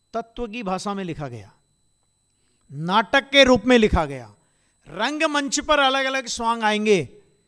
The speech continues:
और वो अपना स्वांग दिखाएंगे। ज्ञान का काम क्या है? ज्ञान का काम स्वांग को जानना है, और स्वांग को जैसे ही ज्ञान ने जाना, वो अपने असली रूप में आ जाता है। बहरूपिया होता है ना,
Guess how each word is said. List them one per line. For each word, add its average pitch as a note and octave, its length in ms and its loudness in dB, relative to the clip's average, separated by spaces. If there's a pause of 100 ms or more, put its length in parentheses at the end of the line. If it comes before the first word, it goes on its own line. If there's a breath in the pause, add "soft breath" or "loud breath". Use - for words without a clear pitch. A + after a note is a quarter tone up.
(280)
और F#3+ 180 4
वो G3 120 0
अपना F#3+ 320 -2
स्वांग F3+ 420 -4
दिखाएंगे। D3+ 600 -4 (880)
ज्ञान E3+ 480 -8
का F#3+ 240 -2
काम E3+ 320 -10
क्या D#3 220 -10
है? C#3 340 -16 (640)
ज्ञान E3 340 -12
का E3+ 220 -10
काम D#3+ 320 -12
स्वांग D#3 600 -6
को D#3 200 -4
जानना C3 500 -6
है, A#2 240 -14 (720)
और E3 100 -12
स्वांग B3 680 2
को A#3+ 240 2
जैसे G3+ 560 2
ही C#4+ 100 4
ज्ञान A#3 300 4
ने A#3 200 0
जाना, G3+ 480 -2 (840)
वो E3 140 -10
अपने F#3 340 -8
असली F3 380 -8
रूप D#3 220 -8
में D#3 120 -12
आ E3 80 -10
जाता B2 260 -16
है। B2+ 80 -20
बहरूपिया E3+ 460 -4
होता G3 200 -2
है D#4 80 -4
ना, C4 140 -6